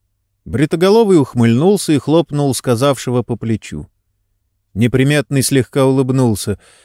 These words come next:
как бы в некотором удивлении. Женщина осталась бесстрастной. Та, кого при жизни звали Шаартой, вгляделась в них.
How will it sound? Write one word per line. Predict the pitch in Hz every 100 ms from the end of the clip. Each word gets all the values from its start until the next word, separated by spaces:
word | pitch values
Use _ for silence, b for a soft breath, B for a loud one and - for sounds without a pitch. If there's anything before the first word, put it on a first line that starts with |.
| b b
как | - 120 110
бы | 120 113 98 -
в | 101
некотором | 117 120 - 117 117
удивлении. | 117 120 98 - - - _ _ _ _ _ -
Женщина | 85 98 147 175 - 202 104 - _ _
осталась | 110 110 - 113 123 131
бесстрастной. | 165 156 - 95 85 - 101 101 _ _ _ _ _ _ _ _ _ _ _ -
Та, | 143 165 165
кого | 143 147 160
при | 135
жизни | 120 151 131 139
звали | 104 92 127 135 131 113
Шаартой, | - 107 101 131 151 - 170 160 - b b b b
вгляделась | 92 101 127 147 185 175 95 -
в | 80
них. | 78 - _ _